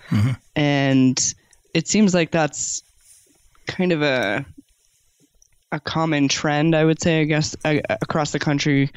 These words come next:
Speaker 2: where when people are faced with, with casino tribes that are successful, that, um, basically it's either, "Oh, you've lost your culture, you're,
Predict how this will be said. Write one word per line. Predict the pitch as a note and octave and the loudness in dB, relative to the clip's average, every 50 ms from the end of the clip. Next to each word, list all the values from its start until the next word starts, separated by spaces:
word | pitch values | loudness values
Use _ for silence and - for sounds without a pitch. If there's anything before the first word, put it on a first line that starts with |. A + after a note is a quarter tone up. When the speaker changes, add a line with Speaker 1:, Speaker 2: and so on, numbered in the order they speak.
| - - - - - - | -12 -14 -14 -14 -6 -2
Speaker 2:
where | - D3+ D3 C#3+ C#3 C#3+ C#3+ C#3 C#3 C3+ | 0 2 2 2 2 2 2 2 2 2
when | C3+ C#3 C#3+ | 2 0 0
people | D3+ D#3+ D#3 - D3+ D3+ | -2 -4 -2 0 0 2
are | D3 C#3 C3+ C3+ | 2 2 0 -2
faced | - - D3+ C#3 C3+ C#3 C#3 - - D3 | -2 -2 -2 0 0 0 -2 -2 -2 0
with, | C#3 C3+ C3 - - - | 0 0 -2 -4 -6 -4
with | B2 C#3+ C3+ - | -4 -4 -2 -2
casino | - D3+ - - D3 C#3 C3 | -6 -4 0 2 2 2 2
tribes | C3 - D3 C3+ C3+ C3+ C3+ - | 2 0 0 0 0 -2 -2 -4
that | - C3+ | -2 0
are | C3 C3 C#3 | 0 0 0
successful, | - - - - - - D3 C#3+ C#3+ - - - C#3+ C#3 C3+ C#3+ C#3+ - - - - - - - - - - - _ _ - - | -2 -2 -2 -4 -2 -2 -2 -2 0 -2 -2 -2 0 0 2 0 0 -2 -6 -14 -20 -20 -20 -20 -20 -20 -20 -20 _ _ -8 -6
that, | C#3+ D3 D3 C3+ C3 C#3 C#3 C3 B2+ - - - - - - - - - - - - - - - - - - - - | -2 0 0 0 0 0 -2 -2 -4 -4 -6 -8 -10 -10 -10 -12 -18 -20 -20 -18 -18 -18 -18 -18 -20 -20 -20 -10 -6
um, | - C3+ - - - - - - - - - - - - - - - _ _ _ _ - _ _ - _ _ - _ - _ _ _ _ _ - E3+ - | -4 -2 -2 -2 -4 -4 -6 -6 -6 -8 -8 -10 -12 -18 -20 -20 -20 _ _ _ _ -20 _ _ -20 _ _ -20 _ -20 _ _ _ _ _ -18 -12 -6
basically | - E3 D#3+ D#3+ - - D3+ - - D#3 D3 | -4 -2 -2 -2 -2 -4 -4 -2 -2 -2 -2
it's | C#3+ C#3 - | -2 -2 -2
either, | D3+ D3 C#3+ C3+ C#3+ C#3+ C#3 C#3 C#3 C#3+ C#3+ - - - - - - | -2 -2 0 0 0 2 2 2 2 0 0 -4 -12 -20 -20 -6 -2
"Oh, | D#3 D#3 | 2 2
you've | D#3 D#3 D3+ D3 C#3+ C3 - | 4 4 4 2 2 0 0
lost | C#3+ C#3+ C#3+ D3 D3 D3+ B2+ - - - | 0 2 2 4 2 2 0 -2 -2 0
your | D3+ D3 | -2 -2
culture, | C#3+ - E3+ D3+ D3+ C#3+ - - D#3+ C#3+ C#3+ C#3+ C#3+ | -2 0 0 0 0 0 0 0 2 2 2 2 0
you're, | C3+ C#3 C#3 C#3 C3+ C3+ C3+ C3+ C3+ C#3 C#3 - | 2 2 0 2 2 2 2 2 2 0 -2 -4